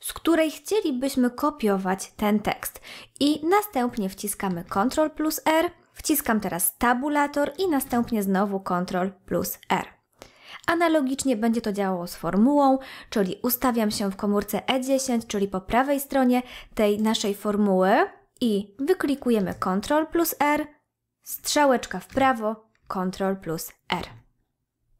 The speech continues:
Tutaj mamy uzupełnić w prawo datę dla każdej osoby, czyli dokładnie tak jak w przypadku skrótu Ctrl plus D musimy zaznaczyć pierwszą komórkę,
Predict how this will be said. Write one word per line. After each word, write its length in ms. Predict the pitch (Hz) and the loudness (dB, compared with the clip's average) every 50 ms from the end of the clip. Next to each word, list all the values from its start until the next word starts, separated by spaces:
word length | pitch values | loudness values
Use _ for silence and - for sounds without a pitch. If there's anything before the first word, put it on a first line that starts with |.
| _ _ _ _ _ _ - _ _ _ - | _ _ _ _ _ _ -20 _ _ _ 0
Tutaj 320 | - 277 269 269 262 247 | 2 2 4 4 2 4
mamy 240 | 240 240 240 240 - | 4 4 4 4 2
uzupełnić 560 | 214 233 220 233 233 240 233 233 233 233 - | 0 0 -2 0 0 0 2 2 2 0 -2
w 60 | - - | -6 -6
prawo 560 | - 226 214 185 180 180 190 202 262 262 - 220 | -2 0 0 0 0 2 2 2 2 2 -2 -6
datę 600 | 196 185 202 202 180 175 - - 196 233 277 269 | -4 0 0 0 0 0 -2 0 0 2 2 2
dla 140 | 269 302 302 | 2 0 0
każdej 480 | 302 - 208 190 185 185 - 190 190 - | 0 0 0 0 0 0 0 -2 0 0
osoby, 520 | 190 190 - - 208 196 190 185 185 - - - - - - - - - | -2 -2 0 0 2 2 2 2 0 -2 -4 -10 -18 -18 -18 -20 -10 -4
czyli 260 | - 233 220 226 226 - 220 | 0 2 2 2 2 0 -2
dokładnie 600 | 208 233 220 220 - 247 226 226 220 220 220 226 | -2 -2 -2 0 2 2 2 2 0 -4 -6 -6
tak 280 | - 240 214 220 - | -4 -6 -6 -4 -4
jak 140 | 220 208 208 | -4 -4 -4
w 40 | - | -4
przypadku 560 | - - 240 - 240 220 214 - - - 196 | -4 -4 -2 0 0 0 0 -2 -4 -8 -8
skrótu 360 | - - - 208 208 - 190 | -8 -8 -8 -8 -6 -6 -6
Ctrl 500 | - - 208 208 233 233 - 202 190 185 185 | -4 -2 0 0 0 0 2 2 0 0 0
plus 340 | - 202 170 175 - - - - | 0 -2 -2 -2 -2 -4 -6 -4
D 360 | 185 170 175 165 175 208 277 - - - - - - | -2 0 0 2 2 2 2 0 -4 -16 -14 -4 0
musimy 380 | 240 247 240 - 262 247 254 247 | 2 2 4 4 4 6 4 4
zaznaczyć 560 | 254 269 262 254 254 262 262 - 247 - - | 4 2 2 4 4 2 2 0 -4 -6 -8
pierwszą 560 | - - 247 247 269 269 - - 311 311 302 | -8 -2 0 0 0 0 -2 -2 -2 -2 -2
komórkę, 800 | 302 - 285 269 240 226 208 190 185 - - 185 170 175 190 233 | 0 2 4 6 6 6 4 2 0 -2 -4 -2 0 2 2 0